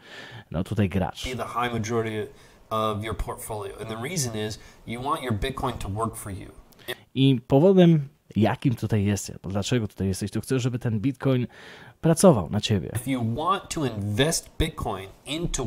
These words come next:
Speaker 2: one of these coins,
Speaker 1: I jeżeli chcesz zainwestować Bitcoina z, albo w parę z tych innych altów,
Speaker 2: you have to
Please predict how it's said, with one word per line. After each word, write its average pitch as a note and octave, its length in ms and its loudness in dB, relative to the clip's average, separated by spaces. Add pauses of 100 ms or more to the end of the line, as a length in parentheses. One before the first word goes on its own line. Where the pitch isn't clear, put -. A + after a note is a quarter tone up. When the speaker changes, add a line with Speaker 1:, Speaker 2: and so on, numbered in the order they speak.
Speaker 2:
one C#3 200 0
of B2 60 -2
these A#2 240 -8 (160)
coins, C3+ 320 -2 (280)
Speaker 1:
I A#2 320 6
jeżeli C3 340 6
chcesz - 340 0
zainwestować G#2 1000 2 (400)
Bitcoina A2 760 4 (220)
z, A2 540 0 (540)
albo G2+ 220 -2
w F2+ 120 -4 (600)
parę A#2 420 0 (160)
z - 160 -12
tych A2+ 180 -2 (200)
innych A#2+ 580 6
altów, G#2 560 0 (640)
Speaker 2:
you B2 120 -4
have D3+ 220 0
to C#3 120 -6